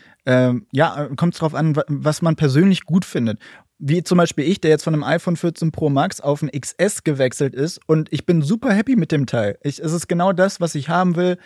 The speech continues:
Ähm, werden wahrscheinlich viele nicht nachvollziehen können, aber, ähm, ja,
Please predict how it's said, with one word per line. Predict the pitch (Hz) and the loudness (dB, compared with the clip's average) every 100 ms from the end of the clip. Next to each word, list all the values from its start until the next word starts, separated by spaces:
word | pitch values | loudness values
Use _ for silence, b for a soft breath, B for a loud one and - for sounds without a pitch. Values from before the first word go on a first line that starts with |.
| B B B _ | B B B _
Ähm, | 151 160 156 147 139 147 | 2 2 2 -4 -6 2
werden | 156 170 | 4 4
wahrscheinlich | 151 160 147 | 2 0 0
viele | 180 180 | 2 4
nicht | 160 - | 2 0
nachvollziehen | 143 170 165 151 - 160 | 0 0 -2 -4 -4 -4
können, | 160 165 165 | 0 0 2
aber, | 127 131 131 123 B B B - | 2 4 4 2 B B B 0
ähm, | 131 135 135 135 131 - - _ _ _ - | 2 4 2 0 -4 -10 -20 _ _ _ -6
ja, | 139 139 117 | 2 2 2